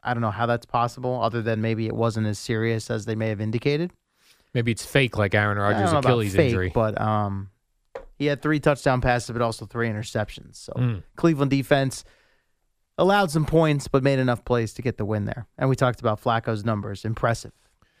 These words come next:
Speaker 2: Do you think the Niners are gonna hit a spot here where they eventually start losing some
Speaker 1: They,
Speaker 2: games?
Speaker 1: they already hit that spot.
Speaker 2: That three-game, uh,
Speaker 1: Yeah.
Speaker 2: that's it? That's it for them?
Speaker 1: I mean, until we get to the playoffs, I would think so, right?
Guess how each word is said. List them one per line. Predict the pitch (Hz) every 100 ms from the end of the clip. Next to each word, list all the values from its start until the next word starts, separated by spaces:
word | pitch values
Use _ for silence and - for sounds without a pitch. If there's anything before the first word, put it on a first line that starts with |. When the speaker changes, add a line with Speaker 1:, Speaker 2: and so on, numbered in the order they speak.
| _ _ -
Speaker 2:
Do |
you | 131
think | 160 170
the | 139
Niners | 123 110 120 120 113
are | 117
gonna | 120 117
hit | 113 117
a |
spot | - - 110 107
here | 110
where | 104 107 104 101
they | 101 104 104
eventually | 104 110 110 113
start | - 113 107
losing | 113 110
some | 107 110
Speaker 1:
They, | 113
Speaker 2:
games? | 131 117
Speaker 1:
they | 117
already | 110 110
hit | 131
that | 104 107
spot. | - -
Speaker 2:
That | - 95
three-game, | 104 107 104 104 101
uh, | 98 98 98
Speaker 1:
Yeah. | 139 131 _ _ _ _ -
Speaker 2:
that's | 98 -
it? | 139 190 _
That's | 135 139
it | 170 165
for | 196
them? | 214 233 214 - _ _ _ _ -
Speaker 1:
I |
mean, | 135 135 127
until | 127 113 131
we | 127
get | 127
to | 110
the |
playoffs, | 104 127 196 190 151 156
I | 120
would | 113
think | 107 202
so, | - 143 190 220 _
right? | 117 135 208